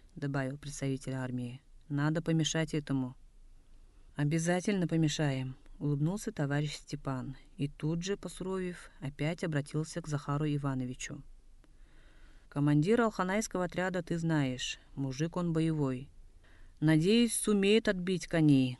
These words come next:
коли семёновцы вздумают отправлять их в сторону Читы. Нам самим лошади нужны. И ещё одно дело. Мы решили отозвать комиссара отряда, товарища Федько.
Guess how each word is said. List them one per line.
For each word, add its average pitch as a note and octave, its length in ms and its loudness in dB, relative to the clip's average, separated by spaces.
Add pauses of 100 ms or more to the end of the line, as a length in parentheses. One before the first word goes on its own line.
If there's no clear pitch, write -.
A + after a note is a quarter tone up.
(120)
коли D#3 240 2
семёновцы E3+ 760 0
вздумают D#3+ 460 0
отправлять D3+ 480 0
их D3+ 100 -6
в - 40 -12
сторону D3 380 2
Читы. C#3+ 460 -2 (420)
Нам F3+ 320 4
самим F#3+ 500 2
лошади F3 460 0
нужны. C#3 540 2 (280)
И F#3+ 380 -2 (240)
ещё G3 320 -2
одно E3 240 4
дело. C#3+ 460 0 (1040)
Мы G3 300 4
решили G3 400 4
отозвать E3+ 500 0
комиссара D3+ 480 2
отряда, C3+ 480 -2 (100)
товарища C#3+ 460 0
Федько. C3+ 540 -4